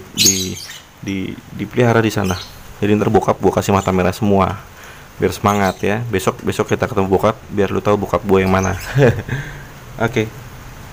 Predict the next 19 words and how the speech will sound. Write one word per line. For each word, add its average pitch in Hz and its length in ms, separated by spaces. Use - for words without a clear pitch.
Kita 107 80
lanjut 101 300
kandang 101 260
selanjutnya. 101 380
Nah, 113 320
lanjut. 120 320
Ada 104 260
lutino 101 300
mata 101 240
merah, 98 240
jantannya, 101 500
betinanya 101 460
lutino 92 240
mata 90 160
hitam. 90 320
Ini 110 480
adalah 104 400
indukan 101 400
penyumbang 98 500